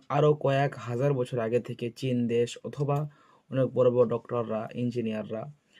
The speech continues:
বড় বড় প্রফেসররা তারা এটা নিয়ে গবেষণা করে আসছে। আজকের ডেটে হিজামা খুবই জনপ্রিয়, খুবই বলতে খুবই জনপ্রিয়। এমন কোনো দেশ নেই যে দেশে হিজামা প্রচলন নেই,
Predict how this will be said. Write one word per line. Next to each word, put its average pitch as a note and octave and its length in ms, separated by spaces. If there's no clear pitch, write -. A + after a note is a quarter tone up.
বড় A#2+ 160
বড় A2+ 160
প্রফেসররা A#2+ 540
তারা A2+ 280
এটা B2 200
নিয়ে A#2 120
গবেষণা A#2 420
করে G2+ 180
আসছে। A2 440
আজকের C#3 520
ডেটে B2 440
হিজামা C3+ 460
খুবই - 640
জনপ্রিয়, C3 500
খুবই D3 320
বলতে D#3 280
খুবই E3 440
জনপ্রিয়। A#2 460
এমন C3 340
কোনো C3 260
দেশ A2+ 320
নেই A#2+ 340
যে A#2 200
দেশে A2 280
হিজামা A#2 580
প্রচলন A2 420
নেই, G#2+ 280